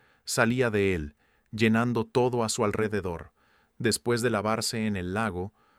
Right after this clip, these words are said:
los alumnos se acercaron a la cueva sobrecogidos. Subieron la montaña con una cuerda y entraron cautelosamente uno por uno. Antes de entrar en la sala del cumplimiento de los deseos,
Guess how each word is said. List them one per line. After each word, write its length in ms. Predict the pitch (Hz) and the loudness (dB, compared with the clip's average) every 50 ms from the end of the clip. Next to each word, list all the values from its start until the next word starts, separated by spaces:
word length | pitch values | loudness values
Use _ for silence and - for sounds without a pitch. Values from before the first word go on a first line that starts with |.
| _ _ _ | _ _ _
los 240 | - 110 104 - | 0 0 0 2
alumnos 380 | 127 117 127 139 156 160 160 - | 0 0 0 0 0 -2 -2 -2
se 100 | - 127 | -2 -2
acercaron 540 | 107 - - 104 95 - 117 117 117 120 113 | -2 -2 -4 -4 -4 -2 -2 0 0 0 -2
a 60 | 107 | -2
la 140 | 101 92 87 | -2 -4 -2
cueva 320 | - 120 123 120 117 104 | 0 0 0 2 0 -2
sobrecogidos. 880 | - - 104 98 104 - - 87 - 113 107 90 85 78 - - - _ _ _ _ _ _ _ _ _ _ | -2 -2 -2 -2 -4 -4 -6 -8 -4 -4 -4 -4 -4 -8 -10 -14 -16 _ _ _ _ _ _ _ _ _ _
Subieron 440 | - - 120 107 120 131 135 135 131 | -6 -6 -4 0 2 2 2 2 0
la 80 | 120 | 0
montaña 500 | 110 110 110 110 110 113 110 110 113 113 | 0 0 0 0 0 0 0 0 0 -2
con 140 | 113 - 101 104 | -4 -2 -2 0
una 180 | 110 113 113 | 0 0 -2
cuerda 460 | 110 - 127 117 107 104 107 107 110 - _ _ _ - _ _ _ | 0 2 2 2 2 2 0 -4 -6 -8 _ _ _ -20 _ _ _
y 180 | - 113 110 110 | -4 0 0 2
entraron 540 | 107 110 110 110 127 123 127 135 139 139 131 | 2 2 0 0 0 0 0 0 -2 -4 -4
cautelosamente 1080 | - - 123 117 117 113 - 110 101 113 123 - - 107 98 101 101 104 107 - 98 | -2 0 0 0 0 0 -2 -2 -2 0 -2 -2 -2 -2 -2 0 -2 -2 -2 -2 -4
uno 260 | 95 104 117 117 107 - | -2 -2 -2 -2 -4 -6
por 140 | 98 92 | -4 -4
uno. 280 | 98 98 90 82 73 - _ _ _ _ _ _ _ _ _ _ _ _ | -4 -4 -4 -6 -8 -12 _ _ _ _ _ _ _ _ _ _ _ _
Antes 400 | 120 131 143 143 - 156 139 135 | 0 0 0 0 -2 -4 -2 -2
de 100 | 139 123 | 0 0
entrar 380 | 117 110 110 - 117 117 117 120 | 2 0 0 0 0 0 0 0
en 120 | 117 110 | -2 -2
la 100 | 101 92 | -2 -4
sala 260 | - - 110 104 107 | -4 -4 -4 -4 -2
del 180 | 107 107 101 - | -2 -2 -4 -2
cumplimiento 640 | - 104 98 - 98 95 98 104 107 110 110 110 | -4 -4 -4 -4 -4 -4 -2 -2 -2 -2 -2 -2
de 80 | 101 95 | -2 -2
los 160 | 95 90 82 | -2 -4 -4
deseos, 580 | 87 82 - - 113 107 104 117 - - - | -4 -6 -2 -2 0 0 0 -2 -4 -8 -10